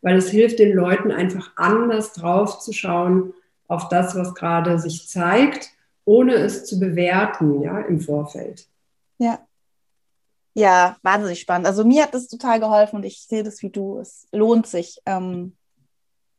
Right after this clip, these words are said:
Speaker 2: und es gibt keine Fehlbarkeit, es gibt da keine Fehler. Und, ähm,
Speaker 1: Nein.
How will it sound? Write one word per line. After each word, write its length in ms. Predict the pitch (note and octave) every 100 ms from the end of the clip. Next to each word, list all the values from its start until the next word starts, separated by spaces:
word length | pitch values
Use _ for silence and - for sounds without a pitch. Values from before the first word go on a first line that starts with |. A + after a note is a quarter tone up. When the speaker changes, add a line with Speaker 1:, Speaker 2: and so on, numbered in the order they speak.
| _
Speaker 2:
und 120 | - F#3+
es 100 | -
gibt 180 | -
keine 240 | - F#3 F#3
Fehlbarkeit, 720 | - G#3 G3+ F3+ - F3 E3+
es 60 |
gibt 200 | - F#3
da 80 | F3+
keine 300 | F3+ F#3 F3+
Fehler. 600 | E3+ - G#3+ G#3+ F#3+ F3+ - _ _
Und, 360 | - F#3 F3+ -
ähm, 420 | - F3+ F3+ F3
Speaker 1:
Nein. 380 | F3 E3+ D3+ -